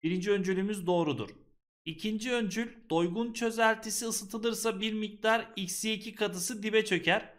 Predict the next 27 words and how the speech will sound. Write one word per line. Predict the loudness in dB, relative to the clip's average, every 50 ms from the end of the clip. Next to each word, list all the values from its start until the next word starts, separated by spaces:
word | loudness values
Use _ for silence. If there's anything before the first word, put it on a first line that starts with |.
| -20 _ _ _ _ _
Bakın | 0 0 0 0 -2 -2 -2
burada | -4 2 2 4 4
da | 4 0
çözelti | 0 -2 -2 0 2 2 2 2 0 -2
ısıtılırsa | -6 -6 -6 -8 -6 -8 -4 -2 -2 -2 -2 -2 0 2 2 2 2 -4 -10 -20 _ _ _ _ _ _ _ _
dengemizin | 0 0 0 0 0 -2 -2 -2 -2 -2 -2 -2 0 2
girenlere | 2 4 4 4 2 2 0 0 0 2
kayacağını, | 2 0 0 0 2 2 4 4 4 2 -2 -6 -6 -10 -18 -20 _ _ _ _ _ _ _ _ _ _ _ _ _ 0
dengenin | 0 2 2 0 0 -2 0 0
girenlere | 2 2 2 2 2 0 -2 -2 -2
kaymasının | -2 0 0 0 0 0 -2 -4 -4 -6 -4 -4 0 4
da | 4 4 4 2 -4 -10 -8
katı | -2 0 0 0 0 -2
miktarının | -2 -2 -2 -4 0 4 6 6 6 6 4 2 0 -2
artışına | -2 2 4 4 4 2 -4 -8 -10 -8 -4 -4 -2 -2
neden | -2 -4 -4 -4 -2
olduğunu | -2 -2 0 0 0 0 0 0 -2 -4 -8 -12 -14
belirtmiştik. | -2 4 4 4 4 4 -2 -4 -6 -6 -6 -6 -4 -4 -4 -6 -6 -14 -20 -20 _ _ _ _ _ _ _ _ _ _
Yani | 4 6 8 8 8 6 2
çökme | 0 2 2 2 2 2 -2 -2
işlemi | -2 0 0 0 -2 0 4
gerçekleşecektir. | 4 4 4 4 0 -4 -4 -2 -6 -6 -4 -8 -10 -8 -6 -6
Zaten | 0 2 2 4 4 2 -2 0 -2
bu | -2
yüzden | -2 -2 2 2 2 2 0
çözünürlük | -2 -4 -4 -4 -4 -6 -6 -4 -4
azalıyor. | -4 -4 -4 -6 -6 -6 -10 -12